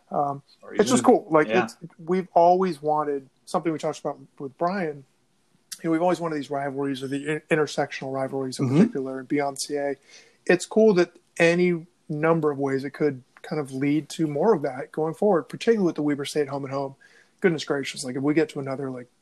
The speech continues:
Speaker 2: Yeah,
Speaker 1: God
Speaker 2: they're
Speaker 1: willing,
Speaker 2: playing in the
Speaker 1: see,
Speaker 2: semis again.
Speaker 1: semis
Speaker 2: Oh my
Speaker 1: again, and
Speaker 2: gosh.
Speaker 1: then you got the home and home, like,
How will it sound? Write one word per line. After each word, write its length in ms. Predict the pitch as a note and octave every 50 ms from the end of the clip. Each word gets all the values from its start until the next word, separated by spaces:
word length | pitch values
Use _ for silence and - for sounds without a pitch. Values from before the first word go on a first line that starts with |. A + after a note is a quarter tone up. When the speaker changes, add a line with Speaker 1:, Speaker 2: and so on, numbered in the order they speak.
| _ _ _ _ _ _ _ -
Speaker 2:
Yeah, 240 | D3 F3 D#3+ - -
Speaker 1:
God 140 | D#3+ D3
Speaker 2:
they're 80 | D#3 D#3
Speaker 1:
willing, 260 | D#3 D#3 F#3 F#3+ F#3
Speaker 2:
playing 20 | F3
in 20 |
the 40 | -
Speaker 1:
see, 220 | - - E3+ D#3+
Speaker 2:
semis 460 | C#3+ C#3+ C3+ C3 C#3+ C#3+ D3+ D3+ C#3
again. 360 | D#3 C#3+ D#3+ D#3+ E3+ E3+ E3 E3 F3 - -
Speaker 1:
semis 120 | E3+ D#3+ D#3+
Speaker 2:
Oh 20 |
my 120 | E3+ F3+ F3+
Speaker 1:
again, 340 | - F3+ F3 F#3+ F#3+ F#3+ F#3+
and 100 | F3+ B2 -
Speaker 2:
gosh. 100 | D#3+ D#3
Speaker 1:
then 120 | D#3+ E3
you 60 | E3
got 180 | D#3+ E3+ E3 -
the 60 | -
home 200 | C#3+ E3 E3 E3
and 80 | D#3 C#3+
home, 240 | D3 D#3 E3+ F3 E3
like, 160 | D#3+ D3+